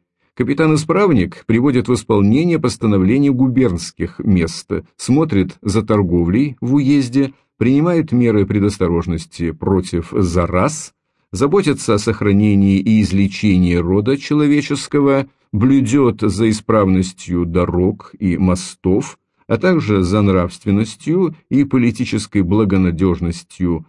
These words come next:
обывателей уезда, помогает суду, то есть производит предварительное следствие, вообще действует по выражению закона ревностно, с осторожной кротостью,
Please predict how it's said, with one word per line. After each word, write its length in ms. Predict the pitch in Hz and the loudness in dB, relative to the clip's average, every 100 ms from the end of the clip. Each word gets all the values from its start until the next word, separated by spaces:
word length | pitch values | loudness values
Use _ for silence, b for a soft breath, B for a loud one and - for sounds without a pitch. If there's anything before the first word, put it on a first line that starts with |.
| b | b
обывателей 680 | - 110 87 78 78 80 80 - | -4 -2 0 -2 -4 -6 -6 -4
уезда, 540 | 90 131 190 165 180 - _ - | -2 0 0 0 -4 -4 _ -4
помогает 440 | 143 180 226 185 | -2 2 2 0
суду, 640 | - - 123 104 113 117 107 B _ | -2 -4 -2 0 0 0 -4 B _
то 120 | - 165 | -2 0
есть 420 | 165 156 - - | 0 -2 -10 -12
производит 760 | - 147 143 120 117 190 170 170 | -4 0 2 2 0 0 0 0
предварительное 840 | 151 131 131 135 185 180 160 156 | 0 2 2 2 2 0 0 2
следствие, 840 | 156 - 143 127 110 - - 71 62 | 0 -2 0 0 -2 -10 -10 -8 -4
вообще 380 | 101 107 - 156 | -2 -2 0 0
действует 580 | 113 160 156 143 135 - | 2 0 0 0 0 0
по 80 | |
выражению 520 | 113 113 113 117 104 98 | 2 2 2 2 2 2
закона 540 | 92 101 151 151 135 B _ | 0 0 2 2 0 B _
ревностно, 960 | 95 95 104 113 139 151 170 170 160 170 | -2 2 4 4 2 2 -2 -2 -2 -2
с 120 | 156 | 0
осторожной 840 | 143 - 113 107 143 135 135 147 | -4 -2 0 2 2 0 0 0
кротостью, 1200 | 151 - 87 92 85 85 90 - - - 151 175 | -2 -4 -2 0 0 -2 -6 -8 -8 0 0 0